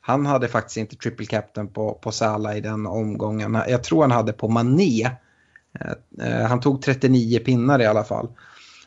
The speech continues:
Ehm, så att, eh, det ku-, hade kunnat gått ännu bättre för Aron om man hade fått in Salah där. Eh, kollar man,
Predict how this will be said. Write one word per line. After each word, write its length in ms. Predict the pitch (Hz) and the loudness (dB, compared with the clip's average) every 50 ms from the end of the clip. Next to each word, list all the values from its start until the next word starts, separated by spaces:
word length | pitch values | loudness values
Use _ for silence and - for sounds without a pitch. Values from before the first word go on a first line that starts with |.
| _ - | _ -8
Ehm, 880 | - 117 117 113 107 110 110 110 107 107 107 104 104 104 107 107 107 - 131 - _ - 135 127 | -4 -2 -2 0 0 0 2 2 0 0 -2 -2 -4 -6 -6 -6 -8 -10 -14 -18 _ -12 -12 -10
så 160 | - - 110 | -4 0 0
att, 300 | 110 110 - _ - - | 0 0 -2 _ -4 0
eh, 540 | 113 113 110 110 107 107 107 107 104 107 110 123 131 - _ _ _ _ _ _ _ _ _ _ _ _ - - - | 2 4 4 4 4 2 2 0 -2 -4 -6 -10 -12 -16 _ _ _ _ _ _ _ _ _ _ _ _ -20 -14 -10
det 140 | 135 117 | -8 -4
ku-, 200 | 113 - 139 131 | 0 2 4 4
hade 180 | 123 127 135 147 | 4 4 2 2
kunnat 180 | 135 170 160 147 | 2 2 2 2
gått 260 | 135 127 - - - | 2 0 -2 -2 -2
ännu 300 | 156 143 135 156 180 170 | 0 0 2 0 0 2
bättre 280 | 131 104 104 - - | 0 0 -2 -2 -8
för 200 | 107 - - - | -6 -4 -4 -4
Aron 180 | 117 113 110 110 | -4 -4 -4 -6
om 60 | 110 107 | -6 -6
man 80 | 113 | -6
hade 140 | 113 113 110 | -6 -6 -8
fått 200 | - - - - | -10 -10 -8 -6
in 200 | 110 110 110 110 - _ _ - | -6 -6 -6 -8 -12 _ _ -12
Salah 440 | - - 127 123 123 117 - 120 | -8 -4 -2 -2 -2 -2 -4 -6
där. 160 | 117 117 - 131 - - - - - - - - _ _ - | -8 -8 -10 -12 -14 -16 -20 -20 -20 -20 -20 -20 _ _ -4
Eh, 520 | - 110 107 107 104 104 104 104 101 101 101 104 - _ _ - - - - - _ - - 82 - - _ _ _ _ _ _ | -2 0 0 0 0 0 0 0 0 -2 -4 -6 -12 _ _ -20 -20 -20 -20 -18 _ -12 -10 -10 -12 -14 _ _ _ _ _ _
kollar 220 | - - 156 165 165 | 2 4 6 6 8
man, 160 | 170 175 | 6 6